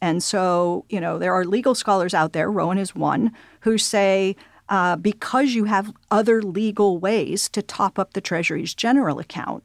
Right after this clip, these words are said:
including the coin, consols, premium bonds, because you have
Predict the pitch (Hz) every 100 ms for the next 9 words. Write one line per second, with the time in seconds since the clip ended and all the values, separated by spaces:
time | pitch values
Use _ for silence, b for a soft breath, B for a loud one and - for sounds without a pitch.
0 | 196 156 208 180 180 156 - 220 233 214
1 | 196 - 185 202 - 202 180 - 220 220
2 | 196 185 175 170 165 - B B - 208
3 | - 269 285 247 208 185 180